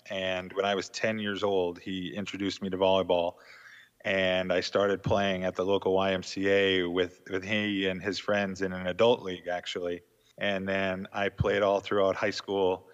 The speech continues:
And I started coaching because I've worked in three school districts. Uh, like I said, I've started coaching,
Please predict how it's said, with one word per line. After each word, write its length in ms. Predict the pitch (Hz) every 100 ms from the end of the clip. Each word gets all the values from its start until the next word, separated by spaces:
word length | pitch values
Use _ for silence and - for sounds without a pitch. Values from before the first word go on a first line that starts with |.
| - _ _ _ -
And 500 | 98 95 92 92 90
I 80 | 87
started 480 | - 107 101 92 -
coaching 680 | 123 123 - 95 90 90 - 87
because 300 | 87 107 92
I've 160 | 92
worked 280 | 98 101 -
in 100 | 95
three 180 | - 95
school 260 | - 117
districts. 540 | 98 95 92 90 - - - - - _
Uh, 440 | 90 90 85 85 90
like 120 | 90
I 40 | 90
said, 300 | - 92 87
I've 280 | 90 90 -
started 320 | 107 98 92
coaching, 640 | - 101 - 98 95 90